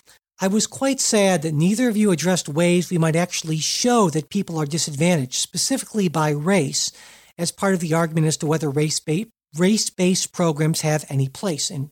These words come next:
government. This doesn't prove that certain policies are good or bad, but they can form a shared set of facts to at least be willing to consider."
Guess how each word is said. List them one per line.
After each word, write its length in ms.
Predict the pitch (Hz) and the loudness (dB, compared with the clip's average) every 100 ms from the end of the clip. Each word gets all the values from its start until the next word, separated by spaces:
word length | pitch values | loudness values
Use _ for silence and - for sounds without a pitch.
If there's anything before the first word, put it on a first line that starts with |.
| _ | _
government. 380 | 147 139 156 180 _ _ - - - - | -12 -12 -14 -18 _ _ -20 -20 -20 -8
This 180 | - 254 | -2 0
doesn't 380 | 311 240 202 - | 2 4 2 0
prove 380 | - 247 254 151 | -2 2 2 2
that 120 | 156 | -2
certain 260 | - 208 165 | -4 -4 -4
policies 380 | 180 165 170 | -2 -2 -2
are 120 | 156 139 | -2 0
good 160 | 180 | 0
or 80 | 143 | 0
bad, 480 | 131 214 165 156 156 - - _ | 2 2 4 2 -2 -12 -20 _
but 240 | - 202 196 _ _ _ | -2 -2 -4 _ _ _
they 120 | 202 | -4
can 160 | 202 202 | 0 0
form 340 | - 220 220 | 2 2 4
a 80 | 180 | 4
shared 380 | - 196 202 214 | 2 0 0 0
set 200 | - 180 | 0 0
of 80 | 156 | -2
facts 380 | - 214 202 | -2 -2 -2
to 160 | - 190 | -4 -2
at 80 | 180 | -2
least 320 | 208 254 - | 0 0 0
be 160 | 247 214 | 0 0
willing 560 | 151 170 233 226 226 | 0 0 2 4 4
to 300 | 214 - 208 | 2 0 0
consider." 760 | 202 175 170 - 180 170 151 | 0 0 0 0 0 0 -2